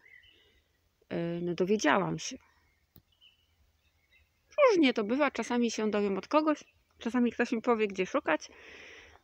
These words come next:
e, czasami ktoś mi podpowie, bo, e, samo podpowiadanie, o właśnie, tak mi się przypomniało,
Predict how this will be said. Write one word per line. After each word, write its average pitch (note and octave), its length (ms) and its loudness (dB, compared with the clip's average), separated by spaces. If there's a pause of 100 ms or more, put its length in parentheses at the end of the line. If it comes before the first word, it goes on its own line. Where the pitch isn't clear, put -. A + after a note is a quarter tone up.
(140)
e, G3+ 800 -2
czasami A3+ 440 -2
ktoś - 400 -4
mi G#3 760 -2
podpowie, G3 840 0 (1500)
bo, A3 400 -4 (1160)
e, - 40 -16
samo D4 300 0
podpowiadanie, C#4+ 680 0 (480)
o C#4+ 60 -2
właśnie, C#4 360 0
tak C4+ 180 -2
mi D4+ 60 -2
się D4 120 -2
przypomniało, C4+ 680 -2